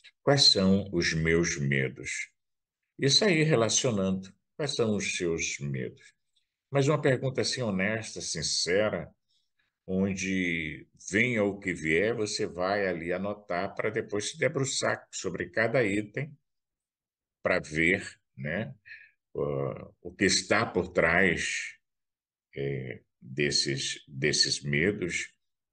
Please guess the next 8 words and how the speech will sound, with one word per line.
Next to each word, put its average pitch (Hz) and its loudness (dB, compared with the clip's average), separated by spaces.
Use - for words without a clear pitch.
né? 78 -6
Se - -6
desta 78 0
vida, 71 -4
e 69 -8
se - -2
não 76 0
encontrarmos 73 -2